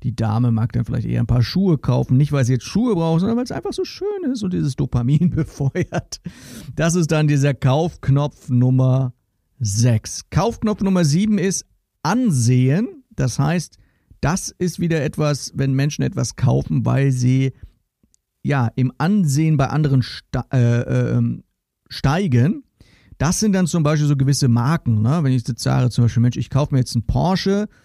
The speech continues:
ja, dann, äh, steigt mein Ansehen vielleicht in bestimmten Kreisen zumindest, ja? Oder bei meinen Nachbarn. Oder die sind wütend auf mich, was auch immer. <laughs> Also das sind so Dinge, die kaufe ich mir, um mein Ansehen sozusagen zu sichern,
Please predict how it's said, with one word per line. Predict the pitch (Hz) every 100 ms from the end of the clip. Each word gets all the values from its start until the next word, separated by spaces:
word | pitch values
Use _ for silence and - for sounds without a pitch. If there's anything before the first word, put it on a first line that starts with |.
| _ _ _ _ _ _
ja, | - 120 147 180 190
dann, | 131 143 185 190 190
äh, | 185 180 170 175
steigt | - - 139 175
mein | 165 156
Ansehen | 139 214 185 151
vielleicht | 117 123 107 113 - _ -
in | 160
bestimmten | 143 113 139
Kreisen | 120 120 135 120
zumindest, | - 113 113 95 -
ja? | 127 143 208 - _ _ _ _ _ _
Oder | - 135 127
bei | 117
meinen | 117 117
Nachbarn. | 123 - - 107
Oder | 135 165
die | 135
sind | 135 110
wütend | - 120
auf | 110
mich, | 113 110 -
was | 139
auch | 135
immer. | 123 120 117
<laughs> | - - - - 185 - - 160 - 165 - 175 185
Also | 151 160 185
das | 156 196
sind | 220 190
so | 180 180 180
Dinge, | 151 165 196
die | 170 156
kaufe | 131 160
ich | 165
mir, | 156 151
um | 151
mein | 143 -
Ansehen | 131 185 160 123 120
sozusagen | 117 117 123 120 117 123 120
zu | 123
sichern, | 113 113 131 165 202 -